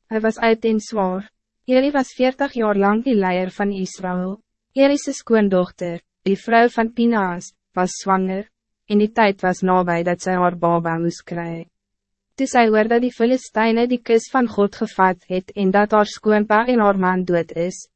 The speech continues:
het sy pijn begin kry en krom gebuig, en haar kind is gebore. Sy kon dit nie keer nie, sy het begin sterf, en die vrouwen by haar het gesê,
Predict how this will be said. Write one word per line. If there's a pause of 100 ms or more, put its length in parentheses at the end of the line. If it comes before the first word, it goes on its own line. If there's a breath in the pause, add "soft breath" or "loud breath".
(120)
het
sy
pijn
begin
kry
en
krom
gebuig, (340)
en
haar
kind
is
gebore. (680)
Sy
kon
dit
nie
keer
nie, (280)
sy
het
begin
sterf, (240)
en
die
vrouwen
by
haar
het
gesê,